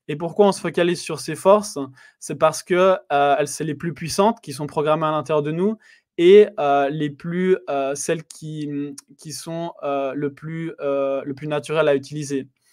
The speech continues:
Par le passé, si on prend, euh, le passé un peu plus lointain, on va dire que quand il y avait pas encore de, de tradition, pas encore de culture,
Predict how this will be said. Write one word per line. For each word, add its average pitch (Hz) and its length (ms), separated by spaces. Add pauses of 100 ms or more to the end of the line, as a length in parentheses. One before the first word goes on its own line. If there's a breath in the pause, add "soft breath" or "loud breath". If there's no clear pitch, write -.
(380 soft breath)
Par 151 160
le 160 120
passé, 190 460 (920)
si - 160
on 165 100
prend, 165 480
euh, 139 240
le 143 160
passé 143 280
un 156 120
peu 151 120
plus 156 140
lointain, 151 400
on 175 100
va 147 120
dire 147 240
que 143 240 (340 loud breath)
quand 151 200 (140)
il - 100
y 156 40
avait 147 200
pas 156 140
encore 156 420
de, 139 560
de 143 180
tradition, 156 600
pas 170 120
encore 147 260
de 147 100
culture, 147 800